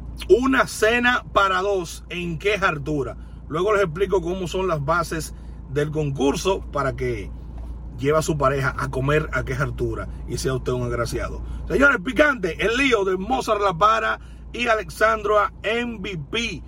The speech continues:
La, esta es la tercera parte, ¿eh? Uh, primera, la cuarta temporada ya del divorcio de Alexandra y Mozart. Debería llamarse El Divorcio del Pueblo, porque, eh,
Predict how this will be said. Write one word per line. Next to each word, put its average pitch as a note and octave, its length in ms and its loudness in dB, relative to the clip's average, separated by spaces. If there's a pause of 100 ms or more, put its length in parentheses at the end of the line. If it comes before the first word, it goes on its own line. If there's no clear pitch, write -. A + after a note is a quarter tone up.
(380)
La, D3+ 1160 2
esta D3+ 180 -12
es F#3+ 60 -6
la F#3+ 80 -4
tercera F#3+ 340 -2
parte, C#3+ 300 -4
¿eh? D#3 160 -8
Uh, D#3 240 -8
primera, C3 340 -8 (540)
la E3 200 2
cuarta B3+ 540 2
temporada F#3 640 2
ya C3+ 240 -2
del B2+ 120 -6
divorcio B2 600 -6 (420)
de C3 80 -4
Alexandra F3 640 0 (280)
y D#3 120 -6
Mozart. B2+ 400 -4
Debería C3+ 280 -2
llamarse F#3+ 640 0
El D3 100 -2
Divorcio D#3 540 0
del B2 100 0
Pueblo, D3 380 2
porque, B2+ 180 -4
eh, A2+ 60 -8